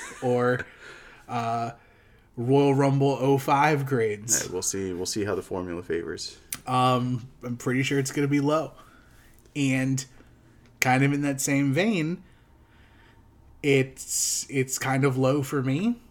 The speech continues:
Speaker 1: Mm-hmm.
Speaker 2: Um, kind of immediate reaction, not necessarily having a lot settle, but there's a lot of stuff that was,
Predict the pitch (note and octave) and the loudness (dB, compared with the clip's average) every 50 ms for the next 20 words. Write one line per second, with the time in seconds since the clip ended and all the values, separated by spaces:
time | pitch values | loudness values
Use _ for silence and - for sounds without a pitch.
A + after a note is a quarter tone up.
0 | - - - - - _ _ - _ - G2 F#2 G2+ F#2 - A#2 A2+ A2+ A2 A2 | -20 -20 -20 -20 -20 _ _ -16 _ -10 -8 -6 -6 -6 -6 -6 -6 -6 -8 -8
1 | A2 A2+ A2 - - - _ _ _ - - - - C#3+ C#3+ D#3 D#3 D3 C#3 C#3+ | -8 -10 -10 -14 -18 -20 _ _ _ -18 -12 -8 -6 -4 -2 0 0 0 0 2
2 | C3+ C3+ C#3 C#3+ C#3 C#3+ C#3+ B2+ A#2 B2+ B2+ C3 C3 C3 C#3 C3+ - - D#3+ D3+ | 2 2 2 2 2 2 2 0 0 -2 -2 -2 -2 -2 -4 -4 -6 -6 -4 -4
3 | D3 D3 D3 C#3 - - _ - - - _ - _ _ _ _ _ C3+ C3 C3 | -4 -4 -6 -6 -10 -16 _ -20 -20 -20 _ -20 _ _ _ _ _ 0 2 2
4 | B2+ B2+ - - - _ _ A2 C3+ C3 C3 - D3 C#3 C3 B2+ A#2+ - C#3+ C3+ | 2 0 -2 -8 -18 _ _ -6 -4 -4 -2 -2 0 0 0 0 -2 -2 -4 -4
5 | C#3 C#3 C3+ C3 B2+ B2+ B2+ B2+ B2 B2+ B2 A#2 - _ - - - _ _ _ | -2 -2 -2 -2 -2 -2 -2 -2 -2 -4 -6 -8 -12 _ -20 -20 -20 _ _ _
6 | _ _ - - - - - - C#3 C#3 C#3 D#3+ F3+ G3+ A#3+ - - _ _ _ | _ _ -12 -8 -6 -4 -2 0 0 0 -2 -2 -4 -4 -6 -8 -14 _ _ _
7 | _ _ _ _ _ _ _ _ _ - _ _ _ _ _ _ _ C3 A#2+ A#2+ | _ _ _ _ _ _ _ _ _ -20 _ _ _ _ _ _ _ -8 -2 0
8 | C3+ B2+ B2 A#2+ A#2+ - - - - _ _ - _ _ _ _ _ - B2+ C#3 | 2 2 2 0 -4 -8 -16 -20 -20 _ _ -20 _ _ _ _ _ -2 0 2
9 | D3+ D#3 E3+ D#3 C#3 B2+ B2 A#2+ B2 C#3+ D#3 E3+ D#3+ - - - E3 E3 E3+ E3+ | 2 2 2 0 0 0 -2 -2 -2 0 -2 -2 -4 -4 -2 2 2 2 2 0
10 | - - - C#3 B2 A#2 C3 C3 C3 B2+ B2+ B2 B2 A#2+ A#2+ A2+ - - - | -4 -4 -2 -2 -2 0 0 0 0 0 0 -2 -2 -4 -4 -4 -4 -6 -6